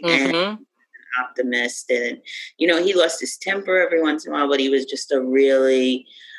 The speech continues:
Speaker 1: loving, pleasant guy.
Speaker 2: Mm-hmm.
Speaker 1: Right. And so he, and he looked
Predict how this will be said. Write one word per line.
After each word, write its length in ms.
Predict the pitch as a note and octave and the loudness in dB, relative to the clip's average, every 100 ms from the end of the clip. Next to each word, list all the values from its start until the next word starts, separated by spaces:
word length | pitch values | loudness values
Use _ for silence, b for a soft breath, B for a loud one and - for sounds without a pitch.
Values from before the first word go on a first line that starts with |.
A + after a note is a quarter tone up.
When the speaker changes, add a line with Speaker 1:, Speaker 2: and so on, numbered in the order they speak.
| B | B
Speaker 1:
loving, 800 | A#2+ B2+ C#3 C3+ C3+ C#3 C3 B2+ - - | -2 2 4 4 2 2 2 0 -4 -4
pleasant 680 | C#3 C3+ B2+ A#2+ - - - | 2 2 2 -2 -4 -8 0
guy. 280 | A#2+ A#2+ D3 | 0 2 0
Speaker 2:
Mm-hmm. 220 | D3 F#3+ - _ _ _ _ A#2+ | -2 -6 -12 _ _ _ _ 0
Speaker 1:
Right. 280 | B2+ C3 B2+ B B B B | 2 2 -2 B B B B
And 280 | D3 C#3 C3+ | 2 2 0
so 760 | - C#3+ C#3 C3+ C3 B2 - _ _ _ _ _ | 0 4 4 4 4 2 -2 _ _ _ _ _
he, 460 | - - G#3 A3 - | -20 -14 -6 -6 0
and 100 | F3 | -2
he 220 | E3+ F3 D#3+ | 0 0 0
looked 680 | D#3+ D#3 D#3 D#3+ D#3+ - | 2 4 4 2 -2 -8